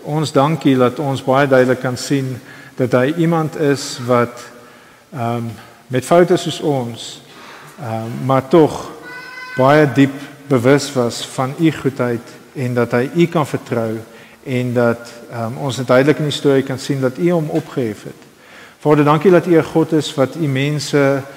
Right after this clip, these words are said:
in staat stel om wonderlike dinge te doen en tot voordeel van die hele wêreld op te tree.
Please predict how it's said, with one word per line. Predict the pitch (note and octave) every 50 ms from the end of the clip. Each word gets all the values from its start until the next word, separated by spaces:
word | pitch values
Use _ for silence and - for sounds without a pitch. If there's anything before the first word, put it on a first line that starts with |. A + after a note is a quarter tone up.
| - - -
in | D3+ C3
staat | B2 - - D#3+ C#3+ D3 D3 C3+
stel | - - - - C#3 C3 C3 B2+ B2+ B2+ B2 B2 - - - - - -
om | - D#3+ C3+ C3 C3 B2+ B2 A#2+ - - - G2+
wonderlike | A#2 B2+ C#3 D3+ D3+ D3 C#3+ C3+ - C3
dinge | A#2 A#2 A2+ A#2 A#2
te | - B2+ A2+
doen | A2+ A2+ A2 A2 A#2 B2+ -
en | - C3+ C3 C3+ C3
tot | C3+ C3 C3 -
voordeel | - - D#3+ E3 E3 D3+ C#3 C3+ C3 B2 B2+ B2+
van | A#2+ - - D3 C3+ C3+
die | C3 B2 B2+
hele | C3 C#3 D3+
wêreld | C3 B2 A#2 A2+ A2 A2 G#2+ -
op | B2 A2 -
te | - A2
tree. | - - B2 A2+ B2